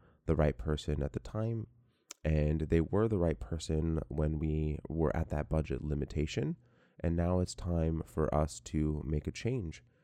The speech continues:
In a lot of instances, you have these different tiers to the growth stages of your agency. And the people that helped you get to where you are today are not necessarily the people that are gonna help you get to the next stage.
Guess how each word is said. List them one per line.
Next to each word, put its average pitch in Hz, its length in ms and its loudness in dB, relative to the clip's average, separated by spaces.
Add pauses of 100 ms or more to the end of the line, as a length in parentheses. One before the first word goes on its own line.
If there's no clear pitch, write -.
(200)
In 85 160 0
a 82 80 2
lot 117 160 2
of 113 100 2
instances, 87 800 0 (280)
you 87 140 0
have 101 220 0
these 107 200 0
different 82 640 0
tiers 85 640 2 (140)
to 78 420 0 (140)
the 80 80 2
growth 85 260 4
stages 78 680 0 (120)
of 73 320 2 (120)
your - 200 -2
agency. 92 580 -2 (720)
And 87 120 4
the 85 80 6
people 120 500 -2
that 101 160 0
helped 95 300 -2
you 87 100 -4
get 82 260 0
to - 100 -6
where 80 240 2
you 78 220 -2
are 78 180 2
today 113 540 0 (580)
are 90 140 2
not 104 260 0
necessarily 101 560 0
the 87 80 2
people 85 320 -4
that 82 140 -2
are 80 80 0
gonna 78 180 0
help 78 180 -2
you 76 60 -2
get 76 200 -2
to - 60 -14
the - 120 -4
next - 240 -8
stage. - 380 -6